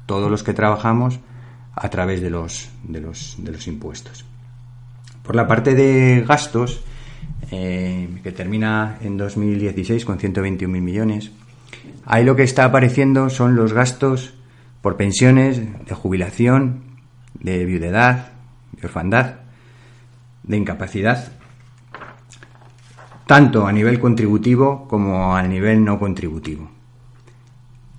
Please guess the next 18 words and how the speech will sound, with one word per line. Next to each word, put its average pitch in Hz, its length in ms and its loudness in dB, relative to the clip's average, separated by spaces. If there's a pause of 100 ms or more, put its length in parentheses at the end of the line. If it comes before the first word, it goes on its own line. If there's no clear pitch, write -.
(800)
¿Qué 127 160 4
significa 127 420 4
esto? 98 260 -2
Que 95 120 -4
se 104 120 -4
deja 107 280 0
en 117 60 2
el 113 120 2
tintero, 120 640 2 (440)
si - 200 2
estamos 143 440 6
hablando, 139 540 4
y 110 80 -2
lo 110 140 2
que 104 100 2
quiere 120 160 4
hacer 123 220 0
referencia 123 640 0